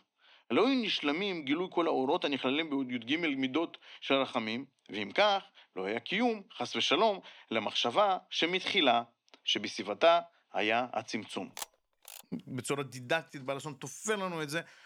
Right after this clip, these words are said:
בדיוק למושגים שהוא הסביר לנו קודם, ואת תכונתם. אומר, אוקיי, מסקנה. אם כך, אנחנו חייבים שכל החסרונות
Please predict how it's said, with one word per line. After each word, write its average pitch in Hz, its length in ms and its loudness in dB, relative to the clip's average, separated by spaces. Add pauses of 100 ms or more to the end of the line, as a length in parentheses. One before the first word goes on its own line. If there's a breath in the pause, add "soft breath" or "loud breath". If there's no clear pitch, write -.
(440 loud breath)
בדיוק 190 560 -6 (420)
למושגים 190 460 -4
שהוא 180 140 -4
הסביר 165 220 -4
לנו 165 160 -6
קודם, 208 420 -2
ואת 151 180 -2
תכונתם. 139 560 -6 (180)
אומר, 185 320 -2 (640)
אוקיי, 196 340 -2
מסקנה. 175 840 -4 (600 loud breath)
אם 302 220 -2
כך, 285 240 0
אנחנו 214 260 -6
חייבים 214 340 -6
שכל 208 460 -4
החסרונות 185 640 -6